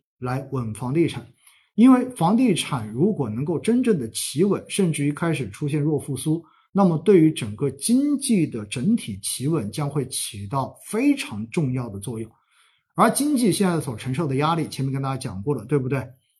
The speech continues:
因为我们说拉动经济的三驾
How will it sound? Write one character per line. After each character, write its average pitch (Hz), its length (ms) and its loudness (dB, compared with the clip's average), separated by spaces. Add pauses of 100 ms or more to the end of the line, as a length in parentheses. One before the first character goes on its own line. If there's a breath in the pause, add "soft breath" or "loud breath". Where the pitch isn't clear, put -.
(140)
因 160 180 2
为 139 300 2 (240 loud breath)
我 131 100 -6
们 135 100 0
说 151 160 2
拉 160 240 2
动 165 320 0 (1700)
经 196 220 10
济 190 180 8
的 135 140 0
三 165 220 0
驾 151 280 2